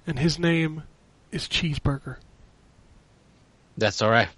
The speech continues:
Speaker 2: I, I'm on board with that.
Speaker 1: Yeah. Yeah. The Division has passed twenty million players across all platforms.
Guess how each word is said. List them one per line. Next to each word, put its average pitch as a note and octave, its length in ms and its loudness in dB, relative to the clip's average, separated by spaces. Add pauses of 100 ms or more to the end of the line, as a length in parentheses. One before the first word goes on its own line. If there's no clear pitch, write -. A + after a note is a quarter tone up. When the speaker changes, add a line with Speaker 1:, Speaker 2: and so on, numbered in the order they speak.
(560)
Speaker 2:
I, G2+ 180 -2
I'm A2 100 0
on G#2+ 100 4
board G2 200 4
with E2+ 120 -4
that. D#2 200 -2 (140)
Speaker 1:
Yeah. E3+ 220 2 (720)
Yeah. - 160 -10 (1400)
The E3+ 80 0
Division A3+ 460 10
has A3+ 140 6
passed G#3+ 340 10
twenty G#3+ 240 4
million G3 300 6
players G#3 400 8
across F3+ 360 2
all E3 140 2
platforms. G#3+ 720 -2